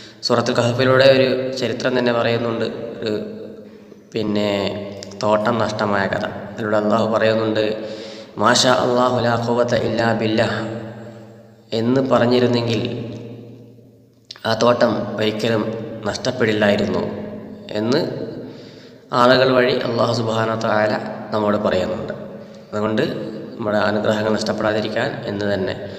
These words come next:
നമ്മൾ, നമ്മുടെ, നമുക്ക് കിട്ടിയ അനുഗ്രഹങ്ങളൊക്കെ കാണുമ്പോഴും അനുഭവിക്കുമ്പോഴും ഒക്കെ മാഷാ അല്ലാഹു ലാ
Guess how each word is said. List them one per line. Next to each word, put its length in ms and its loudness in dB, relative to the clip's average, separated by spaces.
നമ്മൾ, 220 -2
നമ്മുടെ, 440 0
നമുക്ക് 380 -4
കിട്ടിയ 240 -2
അനുഗ്രഹങ്ങളൊക്കെ 800 0
കാണുമ്പോഴും 840 -2
അനുഭവിക്കുമ്പോഴും 840 0
ഒക്കെ 160 -4
മാഷാ 360 -2
അല്ലാഹു 420 -4
ലാ 120 -2